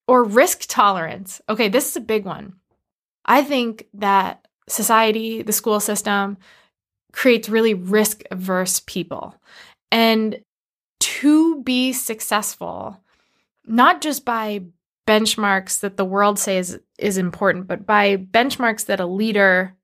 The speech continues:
a luminary leader would see as important, like moments created and possibilities achieved and lives impacted, that kind of success. You have to be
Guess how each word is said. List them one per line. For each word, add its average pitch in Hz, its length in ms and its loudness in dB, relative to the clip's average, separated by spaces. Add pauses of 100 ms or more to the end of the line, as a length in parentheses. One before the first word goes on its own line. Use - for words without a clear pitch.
(160)
a 196 80 -2
luminary 220 480 6
leader 196 260 0
would 202 180 -8
see 196 460 -6
as 185 140 -2
important, 185 560 -6 (140)
like 185 420 -2 (480)
moments 202 760 4
created 214 920 -2 (220)
and 190 680 0
possibilities 214 1080 0
achieved - 800 -6 (100)
and 185 400 -2
lives 220 600 4
impacted, 190 840 -8
that 220 240 2
kind 214 260 -4
of 185 240 -6 (440)
success. - 880 -4 (540)
You 254 320 4
have 381 260 0
to 262 100 -2
be 196 440 -6